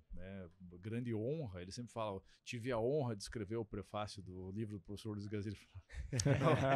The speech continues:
eu acho que é o contrário. Acho que eu que tive a honra de ter um prefácio do Carnal.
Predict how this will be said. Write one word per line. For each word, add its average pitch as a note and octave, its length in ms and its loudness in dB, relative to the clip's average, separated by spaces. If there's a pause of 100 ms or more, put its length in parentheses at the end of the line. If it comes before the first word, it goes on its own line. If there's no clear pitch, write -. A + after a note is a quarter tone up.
(220)
eu - 60 10
acho C3+ 180 12
que - 60 10
é D3 380 12
o - 40 10
contrário. E3+ 1600 10
Acho C3 160 0
que E3+ 120 4
eu A#3 220 12
que E3+ 160 0
tive E3 320 0
a D#3 60 6
honra E3 240 4
de F3 100 0
ter E3+ 220 -2
um E3+ 40 -6
prefácio D#3 500 -2
do D3+ 100 -8
Carnal. C3+ 500 0